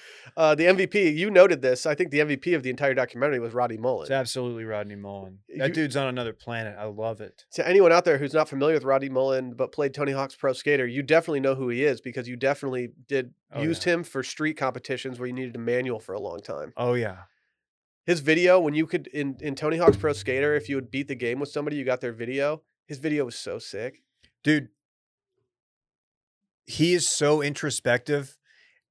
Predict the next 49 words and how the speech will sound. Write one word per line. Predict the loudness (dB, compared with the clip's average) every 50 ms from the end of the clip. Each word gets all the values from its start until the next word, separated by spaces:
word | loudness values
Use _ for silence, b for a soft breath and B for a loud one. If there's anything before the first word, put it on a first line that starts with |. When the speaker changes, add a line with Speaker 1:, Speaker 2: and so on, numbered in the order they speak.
| _ _ _ _ _ _ _ 2
Speaker 2:
about | 6 6 6 6 6
skateboarding. | 2 -2 -2 0 0 0 0 0 2 2 2 2 2 0 -4 -8 -14 _ _ 0
It | 2 4 4
is, | 4 2 -2 -6 -8 -4
it | -2 0 0
is, | 0 0 0 0
like, | 2 2 2 2
a | 0
pleasure | -2 0 2 2 2 2 2 0
to | -2 0
watch. | 4 6 6 6 4 4 2
Like, | 0 0 0
at | -2 -2
first, | 2 2 2 2 2
you're | 0 -2
kinda | 2 2 2 4 4
like, | 4 4 2 2 0
"Is | -4 -10 -10
this | -8 -8 -8
guy, | 2 4 6 6 6
who | 2 -4 -8 -8 -6 -4 -4
is, | -2 -4 -4 -4
what's | -6 -6 -8 -8 -10
this | -12 -6 -2
guy's | 0 0 0 0 -2
deal?" | -4 -2 0 0 2 0 -2 B B B B B B B B B -2
And | -2 -2
then | 0 0
you're | 2 2
like, | 2 2 2
"Wow, | -2 -10 -8 -6 -4 -4 -4 -6 -10 -16 _ _ _ _ _ _ _ _ _ _
this | -8 -6 2
dude | 4 4 4 6
just, | 2 -4 -4 -6 -10 -16 _ _ _ _ -6
this | -4 -2 0
dude | 2 0 0
just, | 0 -4 -6 -4 -2
uh, | 0 2 2 2 2 0 -2 -4
touched | -2 -2 -2 -2 -2
my, | -2 -4 -4 -4 -4
my | -6 -4 -4 -2
soul." | -2 -4 0 2 4 6 6 6 4 2 0 -2
Speaker 1:
Yes. | 2 4 4 4 2 0 -8 -14 _ _ _ _ _ _ _ 2
Speaker 2:
Talking | 6 8 10 10
Speaker 1:
Yes. | 10 8 8
Speaker 2:
about | 6 4 4 4
a | 2
vert | 2 2 2 2 0
ramp. | -2 -4 -4 -4 -6 -8